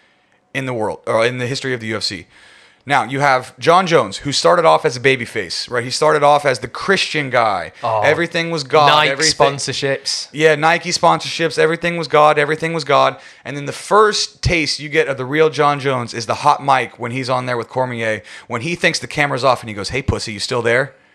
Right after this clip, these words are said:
Speaker 1: And he starts talking shit when he thinks all, when the cameras are gone, he thinks no one's listening. Then all of a sudden, then he hits the pregnant woman. Then he gets caught with all the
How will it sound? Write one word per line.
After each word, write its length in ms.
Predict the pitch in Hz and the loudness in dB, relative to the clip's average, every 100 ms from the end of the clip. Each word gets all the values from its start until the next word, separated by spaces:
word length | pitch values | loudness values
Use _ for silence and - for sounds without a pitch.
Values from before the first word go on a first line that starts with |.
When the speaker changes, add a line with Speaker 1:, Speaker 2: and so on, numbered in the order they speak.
| _ _ _ _ _ | _ _ _ _ _
Speaker 1:
And 120 | 123 | -4
he 60 | 135 | -2
starts 240 | - 160 | 2 2
talking 360 | - 160 165 190 | 4 4 4 2
shit 440 | - - 180 120 | 0 4 4 2
when 140 | 123 135 | -4 -6
he 100 | 131 | -6
thinks 360 | - 156 147 | -2 -2 2
all, 180 | 147 147 | 2 2
when 120 | 135 | 0
the 60 | 127 | -6
cameras 320 | - 180 202 | -2 -2 -2
are 60 | 180 | 0
gone, 160 | 175 | 0
he 80 | 151 | 0
thinks 260 | 165 175 147 | -6 -6 -4
no 120 | 165 | -4
one's 180 | 160 120 | -4 0
listening. 460 | 143 156 104 71 _ _ _ - - - | 2 2 -2 -12 _ _ _ -20 -20 -6
Then 280 | 123 196 220 | 2 4 6
all 200 | 180 196 | 4 4
of 80 | |
a 40 | 180 | 2
sudden, 460 | - 196 165 139 - - | 2 2 2 -6 -12 -12
then 180 | 135 160 | -4 -4
he 60 | |
hits 240 | 165 185 - | 0 -2 -2
the 80 | 185 | 0
pregnant 380 | 190 180 151 | 2 2 0
woman. 300 | 131 123 110 123 | -4 -6 -6 -2
Then 120 | 165 | 0
he 60 | |
gets 160 | 180 180 | 0 -2
caught 220 | - 180 | 2 2
with 100 | 156 | 4
all 180 | 175 175 | 4 4
the 340 | 170 170 170 | 4 4 2